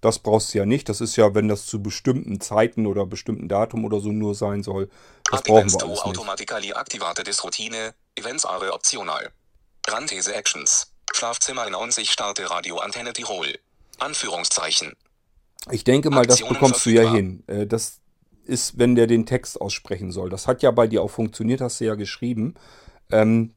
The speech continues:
Speaker 1: von daher müssen wir da, glaub ich, jetzt nichts dran weitermachen. Da tippst du also ein, er soll jetzt irgendwie was sagen. Hast du ja auch im Beispiel gehört, was er da macht.
Speaker 2: Settings. Taste.
Speaker 1: Da kommst du dann darüber rein, wenn du das
Speaker 2: Aktionen
Speaker 1: ändern
Speaker 2: verfügbar.
Speaker 1: möchtest.
Speaker 2: Reorder Schlafzimmer announce, ich starte Radio Antenne Tirol.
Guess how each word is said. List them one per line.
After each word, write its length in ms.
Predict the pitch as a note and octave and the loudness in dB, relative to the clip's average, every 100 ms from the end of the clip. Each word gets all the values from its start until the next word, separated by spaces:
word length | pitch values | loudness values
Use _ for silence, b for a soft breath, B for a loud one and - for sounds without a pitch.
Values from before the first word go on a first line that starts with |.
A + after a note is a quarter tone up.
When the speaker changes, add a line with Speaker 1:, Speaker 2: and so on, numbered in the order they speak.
| - | -2
Speaker 1:
von 180 | A2 | 2
daher 340 | G#2+ A2+ B2 A2+ | 6 6 6 2
müssen 240 | A#2 A2+ | 2 0
wir 60 | G#2+ | 0
da, 120 | A2 | 2
glaub 180 | A2 G#2 | 2 -2
ich, 80 | - | -6
jetzt 180 | G2+ | -6
nichts 200 | A#2 - | -6 -8
dran 200 | - G#2+ | -4 -2
weitermachen. 600 | G#2 G2+ G2 G#2 G#2+ B2+ C3 b b b | 0 0 0 -2 -2 -6 -8 b b b
Da 120 | G#2 | -2
tippst 260 | - B2 - | -2 -4 2
du 80 | G#2+ | 2
also 200 | G#2 E2 | 2 0
ein, 320 | G2+ G#2+ G#2+ | 0 -2 -4
er 80 | G2 | -6
soll 180 | F#2 G2 | -2 -2
jetzt 160 | F#2+ | -2
irgendwie 300 | G2+ F#2+ F#2+ | -4 -8 -6
was 160 | F#2+ F2+ | -8 0
sagen. 280 | G#2+ A2+ G#2 | 4 4 2
Hast 200 | A#2 - | -4 -4
du 60 | G#2 | 0
ja 100 | G2+ | 2
auch 240 | G#2 - b b - | 2 0 b b -10
im 120 | F#2+ | 0
Beispiel 400 | G2 G2 - F#2 | 0 0 -4 -8
gehört, 320 | F#2 F#2+ F2+ | -6 -6 -8
was 120 | E2 | -10
er 80 | F#2 | -14
da 100 | E2+ | -14
macht. 360 | D#2+ D#2 - _ _ _ _ _ _ | -16 -18 -20 _ _ _ _ _ _
Speaker 2:
Settings. 640 | - - D#2 - - - _ _ - | -6 -4 -6 -2 0 0 _ _ 0
Taste. 400 | - - D2+ - | 2 0 -2 -4
Speaker 1:
Da 120 | - G2+ | 0 4
kommst 260 | C3+ B2 A2+ | 4 4 0
du 20 | |
dann 160 | A2 | 2
darüber 380 | G#2+ G#2 G2+ F#2+ | 2 2 0 4
rein, 140 | A2 C#3+ | 4 4
wenn 100 | C3 | 0
du 40 | |
das 100 | A#2 | 2
Speaker 2:
Aktionen 220 | G#2+ - | 0 2
Speaker 1:
ändern 240 | C#3 D#3 D#3 | 2 2 2
Speaker 2:
verfügbar. 240 | D#3 - | 0 2
Speaker 1:
möchtest. 300 | F#3 - - - | 0 0 -8 -10
Speaker 2:
Reorder 400 | - A#2 A2 B2 | -6 -6 -6 -4
Schlafzimmer 500 | A#2+ A#2 A#2+ G2+ F#2 | -4 -4 -4 -6 -6
announce, 320 | G2+ F#2+ A#2 A#2+ | -6 -4 -2 -2
ich 140 | G#2+ | -2
starte 360 | - G#2 G2+ F2+ | -2 -4 -6 -6
Radio 300 | F2 E2+ E2 | -8 -8 -10
Antenne 340 | G2+ A#2+ A#2+ | -10 -10 -12
Tirol. 320 | A#2 A2 F#2 | -12 -10 -8